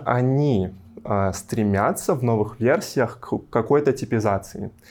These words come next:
В Python появляются type-хинты. Мы можем сказать, что это переменная, но она должна быть такого типа. Там это не сильно проверяется, но мы можем хотя бы это описать.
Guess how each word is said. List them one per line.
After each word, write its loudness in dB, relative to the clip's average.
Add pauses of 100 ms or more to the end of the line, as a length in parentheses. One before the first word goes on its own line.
(200)
В 0
Python 0
появляются 0
type-хинты. -4
Мы 0
можем 2
сказать, 0
что -4
это 0
переменная, 0
но 0
она 0
должна 2
быть 0
такого -2
типа. -10
Там 0
это -2
не 0
сильно -2
проверяется, -2
но -2
мы 2
можем 2
хотя -2
бы 0
это -6
описать. -6